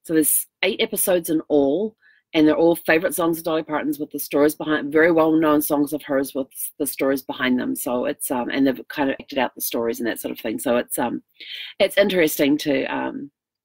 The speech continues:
get some sto-, you know, stories in the songs, stories and songs. That's all it is. And so it's kind of fun 'cause I've always liked Dolly Parton's music, and she's a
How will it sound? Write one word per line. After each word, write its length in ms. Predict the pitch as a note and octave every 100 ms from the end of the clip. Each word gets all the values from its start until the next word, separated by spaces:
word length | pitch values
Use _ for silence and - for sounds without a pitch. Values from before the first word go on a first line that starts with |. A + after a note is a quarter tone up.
| _ _ _ _ _ _ -
get 180 | E3 - _ - -
some 220 | E3+ D3
sto-, 260 | - - D3
you 120 | D3+
know, 120 | C#3
stories 420 | C#3+ - D#3 D#3
in 80 | C#3+
the 60 | C3+
songs, 500 | - A#2 A2+ - -
stories 380 | - - C#3+ C#3
and 100 | C#3 - _ -
songs. 120 | - B2+
That's 160 | -
all 140 | C3+ C3
it 80 |
is. 200 | A2 A2 - -
And 120 | B2
so 120 | -
it's 120 | B2 -
kind 160 | D#3
of 100 | C3+
fun 260 | B2 G#2+ - - - -
'cause 120 | - E3
I've 80 |
always 180 | G#3 G3+
liked 180 | D#3 -
Dolly 180 | A2+ B2+
Parton's 280 | B2 A2+ C3
music, 320 | B2 B2 C3
and 220 | B2+ C3
she's 240 | - B2+ C3
a 160 | C3